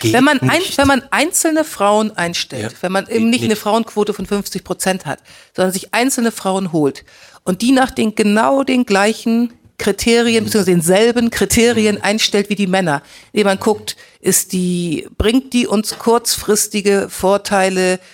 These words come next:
Speaker 2: für die Firma, dass wir auf der nächsten Aktionärsversammlung richtig gut dastehen.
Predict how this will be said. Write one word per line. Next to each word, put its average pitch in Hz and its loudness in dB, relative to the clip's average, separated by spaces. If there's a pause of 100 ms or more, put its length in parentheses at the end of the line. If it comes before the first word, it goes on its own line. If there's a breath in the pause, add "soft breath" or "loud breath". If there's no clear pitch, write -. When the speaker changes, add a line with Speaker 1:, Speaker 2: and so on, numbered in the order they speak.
(400 loud breath)
Speaker 2:
für 226 0
die 220 0
Firma, 196 2
dass - -4
wir 190 2
auf - -8
der 175 0
nächsten 190 -2
Aktionärsversammlung 175 -4
richtig 214 -2
gut 185 -6
dastehen. 160 -2